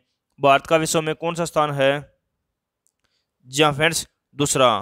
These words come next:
भारत का विश्व में कौन सा स्थान है फ्रेंड्स? दूसरा। किसके उत्पादन में? चाय के उत्पादन में। ऑप्शन नंबर बी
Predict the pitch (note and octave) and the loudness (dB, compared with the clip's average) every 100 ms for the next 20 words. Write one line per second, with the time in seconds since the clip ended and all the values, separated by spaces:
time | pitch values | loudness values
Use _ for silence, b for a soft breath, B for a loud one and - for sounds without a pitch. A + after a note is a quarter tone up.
0 | - _ _ _ _ _ _ _ _ _ | -6 _ _ _ _ _ _ _ _ _
1 | _ _ _ B2+ B2+ C3+ - D#3+ A#3 b | _ _ _ 0 2 2 2 2 2 b
2 | b - D3+ - D#3+ E3 E3 E3 D#3+ D#3+ | b -8 -4 -2 -2 -2 -2 -2 -2 -2
3 | D#3 D#3+ G3+ - - _ _ C#3+ C#3+ D3 | -2 0 0 -2 -14 _ _ -4 2 4
4 | C3+ A2 G#2 _ _ D3+ - D#3+ D#3 D3+ | 4 2 -6 _ _ -8 -4 -4 -4 -4
5 | D#3 D#3+ G3+ A3 b b _ D3 D#3 D#3 | -4 -2 -4 -6 b b _ 2 2 2
6 | E3 D3+ - D3 C#3 C3+ B2 G#2+ F#2 _ | -2 -2 -2 -4 -4 -6 -6 -8 -12 _
7 | _ - B2+ C#3 C3+ C3+ C3+ D3 | _ -4 -4 -4 -6 -4 0 0